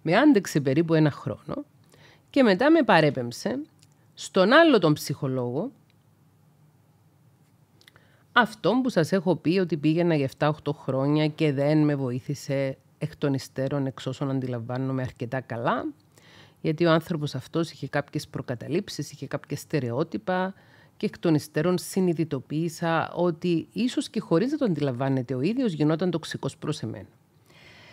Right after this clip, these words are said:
Ε, άρα, σας μιλάω σήμερα από το χώρο του ότι υπήρξα εγώ θεραπευόμενη, η οποία έπριζα τη ψυχολόγο με μηνύματα, τηλέφωνα κτλ.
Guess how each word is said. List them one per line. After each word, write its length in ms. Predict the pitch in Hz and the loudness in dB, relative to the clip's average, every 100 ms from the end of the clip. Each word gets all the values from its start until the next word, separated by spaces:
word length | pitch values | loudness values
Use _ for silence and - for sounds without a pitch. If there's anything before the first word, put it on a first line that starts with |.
| - - _ - | -20 -20 _ -8
Ε, 260 | 160 160 - | -2 -2 0
άρα, 540 | - 277 311 170 156 202 _ _ _ - | 4 8 8 8 4 0 _ _ _ -6
σας 260 | 185 156 | 0 4
μιλάω 400 | 156 147 196 240 | 4 6 6 6
σήμερα 480 | - 156 131 117 127 - | 4 0 -2 -2 -8 -6
από 340 | - 170 165 156 | 2 2 2 -2
το 120 | 147 | -4
χώρο 600 | - - 208 190 139 139 | -10 -2 4 6 6 2
του 120 | 151 165 | 0 0
ότι 120 | 160 | 0
υπήρξα 640 | 139 220 - - 196 165 - | 0 -2 -2 -4 2 2 0
εγώ 580 | - 156 143 139 185 277 | -2 0 2 2 6 6
θεραπευόμενη, 920 | - 160 131 120 113 120 139 190 285 311 _ _ - | 6 0 0 -2 -6 -2 0 0 -2 -4 _ _ -2
η 140 | 180 | 2
οποία 400 | 170 160 233 247 - _ _ | 2 2 4 4 2 _ _
έπριζα 800 | - 269 - 196 147 113 131 139 - _ _ | 2 2 4 4 4 2 -6 -6 -10 _ _
τη 140 | - 220 | -2 -2
ψυχολόγο 840 | - 160 156 127 127 131 175 247 _ _ _ | -2 -6 -4 -4 -2 -2 -2 -4 _ _ _
με 140 | 220 220 | 2 6
μηνύματα, 720 | 156 143 190 196 214 214 - _ - | 6 6 4 2 2 0 -6 _ -2
τηλέφωνα 680 | 170 156 156 202 202 208 _ _ | 2 2 2 0 -2 -2 _ _
κτλ. 320 | - 175 170 | -4 2 2